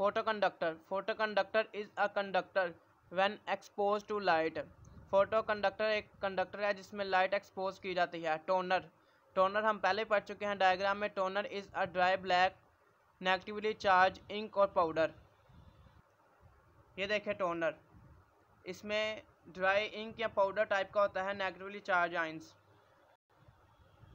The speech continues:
Toner is a dry black negatively charged ink or powder। कोरोना वायर, कोरोना वायर is a high voltage wire। ये एक वायर है जो हाई वोल्टेज रखती है। कोरोना वायर used to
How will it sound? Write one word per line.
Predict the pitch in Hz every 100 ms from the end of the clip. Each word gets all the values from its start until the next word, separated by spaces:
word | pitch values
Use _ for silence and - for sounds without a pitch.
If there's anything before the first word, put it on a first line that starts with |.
| - - - - -
Toner | 190 196 214 202 208
is |
a | 208 202 175
dry | 190 196 196
black | 190 190 190
negatively | 196 190 196 202 208 208
charged | 185 180 185 -
ink | 196 208
or | 202 196
powder। | 180 160 160 151 - _ _ _ _
कोरोना | 202 202 202
वायर, | 208 185 165 160
कोरोना | 160 196 202 214
वायर | 208 202 -
is | 202 196
a | 214
high | 202 196 190
voltage | 202 202 185 196
wire। | 180 175 147 147
ये | 175 196
एक | 196
वायर | 185 175 185
है | 202
जो | 190 196
हाई | 180 180 180
वोल्टेज | 190 185 185
रखती | 180 - 170
है। | 165
कोरोना | 160 185 185 190 202
वायर | 185 180 190
used | 185 185 190
to | 185 196